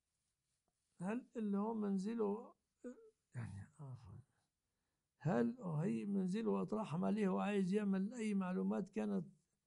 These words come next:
كاتبها صيني أنا أترجمها بالمصري؟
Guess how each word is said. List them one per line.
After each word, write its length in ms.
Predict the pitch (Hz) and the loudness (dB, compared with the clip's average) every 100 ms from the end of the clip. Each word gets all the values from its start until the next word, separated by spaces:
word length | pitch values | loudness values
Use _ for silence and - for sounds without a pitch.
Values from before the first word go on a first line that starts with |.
| _ _ _ _ _ _ - | _ _ _ _ _ _ -2
كاتبها 420 | 165 190 208 202 | -2 0 2 2
صيني 460 | 180 202 240 220 226 | 0 0 0 0 -2
أنا 180 | 202 | -2
أترجمها 500 | 202 196 190 214 202 | -2 -2 0 0 2
بالمصري؟ 720 | 190 190 196 214 143 165 165 | 2 2 2 2 0 -4 -8